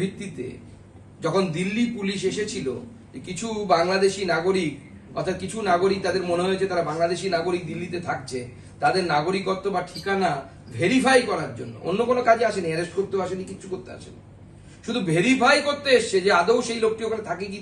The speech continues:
থাকে না। ডিএম এবং এসপি যখন তাকে অ্যালাউ করেছিল ভারতবর্ষ সংবিধান অনুসারে তাই করা উচিত, ডিএম এবং এসপি তাকে যখন অ্যালাউ করেছে, সেই জন্য ডিএম এবং এসপি কে মুখ্যমন্ত্রী মমতা বন্দ্যোপাধ্যায় অতগুলো লোকের সামনে, এবং ভিডিও চলছিল, লাইভ চলছিল, মানে গোটা পশ্চিমবঙ্গের সামনে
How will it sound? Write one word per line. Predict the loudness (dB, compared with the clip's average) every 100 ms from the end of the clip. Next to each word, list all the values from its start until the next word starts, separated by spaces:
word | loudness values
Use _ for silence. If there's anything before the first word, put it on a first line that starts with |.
| -6
থাকে | -4 -6
না। | -8 -12 -18 -20 -12 -4
ডিএম | 6 6 6
এবং | 2 2 0
এসপি | -2 -2
যখন | 0 0 0
তাকে | -2 2
অ্যালাউ | 6 6 6
করেছিল | 6 4 2 0
ভারতবর্ষ | 0 0 -6 -6 -8
সংবিধান | -6 -2 -2 -2
অনুসারে | -2 -2 -2 -10 -2 4
তাই | 4 6 4
করা | 6 4 0
উচিত, | -6 -14 -16 -18 -18 -16 -8
ডিএম | 4 6 6 4
এবং | 2 2
এসপি | 0 -4
তাকে | 0 2
যখন | 2 0
অ্যালাউ | 4 4 4
করেছে, | 0 0
সেই | 0
জন্য | 0 -2
ডিএম | 0 0 0
এবং | -4
এসপি | -6 -10 -2
কে | 0
মুখ্যমন্ত্রী | 0 -4 -8 -4 -4 -4 -6 -4
মমতা | -4 -4 -2
বন্দ্যোপাধ্যায় | -2 -2 -4 -4 0 0 0 -10 -2 0
অতগুলো | 2 2 6 8
লোকের | 8 6 0 -2
সামনে, | -2 -2 -2 -4 -8 -8
এবং | -4 0 0
ভিডিও | 2 2 4
চলছিল, | 2 2 0 6
লাইভ | 6 6 2
চলছিল, | -2 0 0
মানে | 2 0
গোটা | -2 -4
পশ্চিমবঙ্গের | -8 -8 -4 -4 -4 -6
সামনে | -6